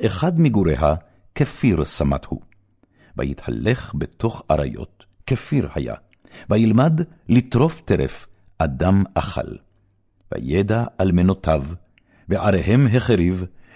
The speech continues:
ותשם ארץ ומלואה מכל שאגתו. ויתנו עליו גויים סביב ממדינות, ויפרסו עליו רשתם,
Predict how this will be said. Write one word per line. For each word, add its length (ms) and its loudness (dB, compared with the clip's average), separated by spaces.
ותשם 800 2
ארץ 480 4
ומלואה 500 4
מכל 440 2
שאגתו. 680 -4
ויתנו 600 -2
עליו 320 2
גויים 380 2
סביב 560 0
ממדינות, 680 0
ויפרסו 760 2
עליו 240 6
רשתם, 520 2